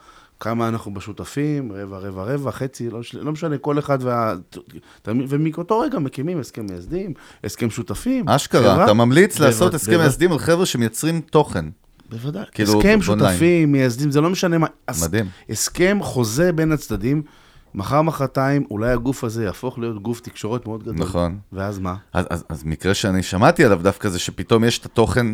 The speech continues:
Speaker 2: שני חבר'ה הפיקו ביחד תוכן, ועכשיו כל אחד רוצה להשתמש בתוכן
Speaker 1: נכון.
Speaker 2: למטרות אחרות, ויש מחלוקת.
Speaker 1: נכון.
Speaker 2: אתה מבין? זה אומר, "רגע, למה אני לא שותף באחוזים של הרווחים מזה, ולמה אני לא בזה, אבל אני לא"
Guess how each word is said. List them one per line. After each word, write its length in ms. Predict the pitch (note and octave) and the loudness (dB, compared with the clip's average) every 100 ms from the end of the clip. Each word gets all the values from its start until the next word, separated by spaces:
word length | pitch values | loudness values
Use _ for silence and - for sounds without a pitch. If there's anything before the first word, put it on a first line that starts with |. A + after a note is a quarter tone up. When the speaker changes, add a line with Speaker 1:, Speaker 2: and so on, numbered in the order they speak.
| A2 _ - | -6 _ -14
Speaker 2:
שני 200 | - B2+ | -2 0
חבר'ה 280 | C3 B2 | 2 4
הפיקו 320 | A#2+ - A#2+ A#2 | 4 2 0 4
ביחד 300 | G#2+ G#2 A#2+ | 4 2 -2
תוכן, 380 | F2+ E2 F2+ F2 | -2 -2 -2 -4
ועכשיו 260 | F2+ C3 | -2 -4
כל 140 | A#2+ C#3 | -2 -2
אחד 120 | C#3+ | -2
רוצה 180 | C3+ C#3+ | -4 -4
להשתמש 320 | C3 C#3+ C3 | -4 -4 -4
בתוכן 480 | A#2+ - F3+ - A#2+ - - | -4 -2 0 0 0 -2 -12
Speaker 1:
נכון. 220 | F2+ F#2 | -6 0
Speaker 2:
למטרות 280 | G#2 A#2 A#2 | 2 2 0
אחרות, 200 | C3+ F3 | 0 0
ויש 160 | G#2+ | -2
מחלוקת. 580 | B2+ - C3+ C#3 G2+ - - _ | -4 -2 -2 -2 -10 -12 -20 _
Speaker 1:
נכון. 220 | D#2 A#2+ | -14 -10
Speaker 2:
אתה 100 | D3+ | -6
מבין? 180 | F2+ A#2 | -2 0
זה 120 | G#2+ | 4
אומר, 200 | B2+ B2+ B2+ | 6 6 6
"רגע, 240 | D3 A2+ | 4 4
למה 160 | A2 C3+ | 4 4
אני 100 | C3 | 2
לא 80 | A#2 | 0
שותף 340 | C3 B2 A2 | -2 -2 0
באחוזים 460 | A2+ G#2+ G#2 G#2 G#2 | -2 -2 -4 -4 -2
של 140 | A2 | 0
הרווחים 340 | G2+ F#2+ G#2 | 0 -2 -2
מזה, 220 | G2 F2 F#2+ | -2 0 0
ולמה 300 | F#2 G2+ B2+ | 2 2 2
אני 140 | A#2+ A#2 | 0 0
לא 80 | |
בזה, 280 | A#2 G2+ G#2 | 0 -2 -2
אבל 140 | A2 G2 | 0 0
אני 140 | G2 | 0
לא" 160 | G#2+ | -4